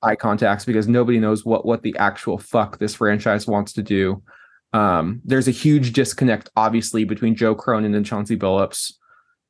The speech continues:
Um, they, they need to get on Chauncey because you, they went through one of the most aggressively,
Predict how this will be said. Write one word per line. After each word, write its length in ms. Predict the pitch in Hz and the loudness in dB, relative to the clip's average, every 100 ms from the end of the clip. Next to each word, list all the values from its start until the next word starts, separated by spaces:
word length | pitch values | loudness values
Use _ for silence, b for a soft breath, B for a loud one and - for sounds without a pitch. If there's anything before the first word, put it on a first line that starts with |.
| - | -4
Um, 500 | 113 98 80 107 - | 0 0 -2 -6 -10
they, 220 | - 127 120 | -2 0 2
they 160 | 131 | 2
need 160 | 135 139 | 4 2
to 80 | 123 | 2
get 180 | 120 | 2
on 120 | 113 113 | 0 0
Chauncey 480 | 120 104 101 104 | 0 -2 -2 -4
because 680 | 98 110 117 101 107 104 - | -2 -2 0 0 0 -4 -10
you, 640 | 135 123 127 117 117 95 b b b b | -6 0 4 4 2 0 b b b b
they 140 | 143 | 2
went 220 | 165 208 - | 4 2 0
through 160 | 185 | 0
one 120 | 165 | 2
of 60 | 160 | 2
the 60 | 139 | 2
most 240 | 123 127 | 0 0
aggressively, 1040 | 110 - 120 113 120 135 131 131 131 135 | -6 0 0 0 -2 -4 -4 -2 -2 -4